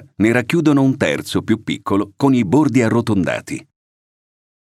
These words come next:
Una larga apertura è scavata nel fianco di uno dei due blocchi più grandi per accogliere, come in un grembo, una forma rotonda di dimensioni più piccole. In questo insieme massiccio si instaura un fecondo dialogo tra i vuoti e i pieni,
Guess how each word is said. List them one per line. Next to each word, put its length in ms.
Una 200
larga 400
apertura 580
è 100
scavata 520
nel 160
fianco 500
di 100
uno 200
dei 160
due 160
blocchi 340
più 140
grandi 520
per 140
accogliere, 560
come 280
in 100
un 120
grembo, 480
una 160
forma 360
rotonda 640
di 200
dimensioni 680
più 240
piccole. 540
In 180
questo 260
insieme 480
massiccio 540
si 200
instaura 540
un 120
fecondo 400
dialogo 520
tra 160
i 100
vuoti 440
e 60
i 100
pieni, 440